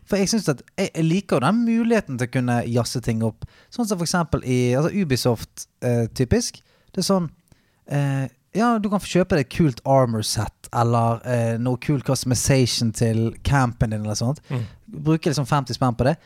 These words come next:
Speaker 1: Av og til så tenker jeg sånn, «Ja, faen, det er jeg keen på.»
Speaker 2: Ja.
Speaker 1: Jeg er såpass investert
Speaker 2: Ja, ja.
Speaker 1: i spillet at sånn, jeg, jeg er litt, jeg er litt keen på å ha den statuen der utenfor det der fiktive huset mitt.
Speaker 2: Ja.
Speaker 1: Da er det greit. Men hvis det er noe som sier sånn, eh, «Du, hvis du bare betaler hundre og femti kroner,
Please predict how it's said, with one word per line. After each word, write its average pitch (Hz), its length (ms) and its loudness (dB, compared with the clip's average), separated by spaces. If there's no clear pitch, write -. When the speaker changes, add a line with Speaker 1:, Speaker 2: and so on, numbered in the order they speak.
Speaker 1:
Av 247 80 2
og 190 100 2
til 196 100 -2
så - 60 -4
tenker 190 160 0
jeg 147 100 -4
sånn, - 120 -16
«Ja, 240 60 -16
faen, 277 220 -8
det 247 60 -2
er 196 60 0
jeg 151 80 -2
keen 139 240 2
på.» 85 140 -8
Speaker 2:
Ja. 156 100 -2
Speaker 1:
Jeg 247 120 -2
er 233 40 2
såpass 185 260 2
investert 165 320 4
Speaker 2:
Ja, 185 40 6
ja. 180 60 2
Speaker 1:
i - 20 0
spillet 147 340 2
at 123 60 2
sånn, 151 240 2
jeg, 233 180 0
jeg 247 200 -2
er 262 40 -2
litt, 247 140 -2
jeg 262 140 0
er 285 60 0
litt 254 120 0
keen 233 180 0
på 143 100 2
å - 20 6
ha 143 140 6
den 120 80 2
statuen 107 600 -2
der 104 300 -2
utenfor 110 360 -2
det 110 160 -2
der 107 260 -2
fiktive 110 480 0
huset 113 260 -2
mitt. 110 240 -6
Speaker 2:
Ja. 135 120 0
Speaker 1:
Da 254 120 0
er 156 60 0
det 120 120 -2
greit. 170 260 0
Men 143 80 0
hvis 151 120 0
det 151 100 0
er 151 40 -2
noe 180 80 2
som 170 140 -4
sier 156 300 2
sånn, 139 260 2
eh, 117 460 4
«Du, 180 260 0
hvis 139 140 -4
du 165 100 0
bare 143 260 2
betaler 175 320 2
hundre 135 100 2
og 131 60 -4
femti 147 220 0
kroner, 139 360 2